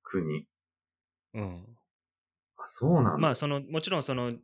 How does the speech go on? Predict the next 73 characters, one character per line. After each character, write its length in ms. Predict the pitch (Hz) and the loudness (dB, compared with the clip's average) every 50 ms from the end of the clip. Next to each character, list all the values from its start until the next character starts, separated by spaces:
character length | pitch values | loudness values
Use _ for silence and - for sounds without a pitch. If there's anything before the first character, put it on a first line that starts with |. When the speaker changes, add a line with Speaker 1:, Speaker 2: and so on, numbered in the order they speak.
| _ _ _ _ | _ _ _ _
Speaker 2:
実 120 | 113 123 117 | -8 -8 -6
際 220 | - - 123 131 | -2 0 0 2
に 80 | 165 160 | 2 2
は 160 | 113 104 107 | 2 2 0
そ 120 | - - | -2 -4
の 120 | 113 104 101 | -4 -4 -4
赤 180 | 98 - 107 | -2 0 -2
い 80 | 101 101 | -2 0
ポ 100 | - 110 | -2 -4
チ 120 | - - | -6 -4
袋 260 | 101 107 - - 95 90 | -8 -8 -6 -6 -6 -6
に 80 | 90 | -6
入 60 | 87 | -8
れ 60 | 87 82 | -10 -8
て 60 | 92 | -10
渡 200 | 90 87 - 90 | -10 -10 -10 -10
す 100 | - - | -10 -10
の 80 | 101 87 | -10 -10
が 80 | 82 | -10
大 200 | 80 90 90 90 | -10 -8 -8 -8
事 120 | 90 110 107 | -6 -8 -8
っ 40 | - | -8
て 120 | - - | -8 -10
い 60 | 92 | -10
う 60 | 87 | -10
感 180 | - - 110 98 | -8 -8 -10 -8
覚 220 | - 104 - - | -8 -8 -6 -4
は 80 | 101 104 | -2 0
あ 40 | 113 | 0
る 80 | 110 | -2
ん 60 | 92 78 | -2 -6
だ 80 | 73 | -8
ろ 100 | 87 85 | -12 -12
う 40 | 82 | -14
け 100 | - 87 | -14 -14
ど。 200 | - 90 85 - | -14 -12 -10 -2
Speaker 1:
う 100 | 98 101 | 0 2
ん。 300 | 95 85 76 73 - - _ _ _ _ _ _ _ _ _ _ _ _ _ _ 1077 1077 1077 1077 1077 1077 - _ _ _ _ _ _ _ _ _ _ _ _ _ _ _ _ _ 453 370 | 2 2 0 -4 -6 -8 _ _ _ _ _ _ _ _ _ _ _ _ _ _ -20 -20 -18 -18 -20 -20 -20 _ _ _ _ _ _ _ _ _ _ _ _ _ _ _ _ _ -18 -8
Speaker 2:
ま 160 | 147 143 131 107 | -2 0 0 0
あ、 60 | 95 | 0
コ 160 | - - 196 | 0 0 2
ロ 80 | 202 196 | 4 4
ナ 140 | 147 117 101 | 4 4 2
で 100 | 98 92 | 2 -2
余 240 | 90 90 95 101 - | -2 -2 -2 -4 0
計 120 | - 123 | 0 0
だ 120 | 120 127 | 0 2
と 80 | - 101 | 0 0
思 100 | 87 85 | -6 -6
う 40 | 85 | -8
け 80 | - | -10
ど 60 | - 98 | -10 -8
ね。 60 | 120 | -8
そ 140 | - - 104 | -6 -6 -6
の、 120 | 90 87 | -6 -6
地 120 | 82 104 | -6 -4
元 180 | 107 104 - 110 | -4 -4 -4 -4
に 100 | 101 101 | -4 -4
戻 200 | 98 101 101 104 | -4 -2 -2 0
れ 80 | 104 104 | 0 0
な 120 | 101 90 | -2 -2
い 60 | 85 | -4
と 100 | - - | -8 -10
か 100 | - 87 | -12 -12
も 120 | 85 82 85 | -12 -12 -12
あ 60 | 85 | -14
る 120 | 85 - | -14 -14
し。 460 | - - - 113 107 95 90 - 117 - | -14 -10 -8 -6 -6 -6 -8 -10 -16 -20
Speaker 1:
そ 320 | _ - - 117 123 120 | _ -10 -6 -2 0 0
う 40 | 92 | 0
な 160 | 80 73 69 | 0 0 -4
ん 100 | 65 64 | -4 -6
だ。 80 | 62 | -6